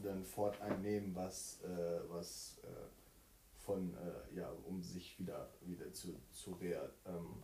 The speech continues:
habilitieren, so. Das ist, ähm,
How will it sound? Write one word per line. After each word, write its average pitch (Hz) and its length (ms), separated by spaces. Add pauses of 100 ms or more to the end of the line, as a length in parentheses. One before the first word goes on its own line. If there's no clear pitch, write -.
habilitieren, - 640
so. - 260
Das - 160
ist, - 360 (640)
ähm, 73 360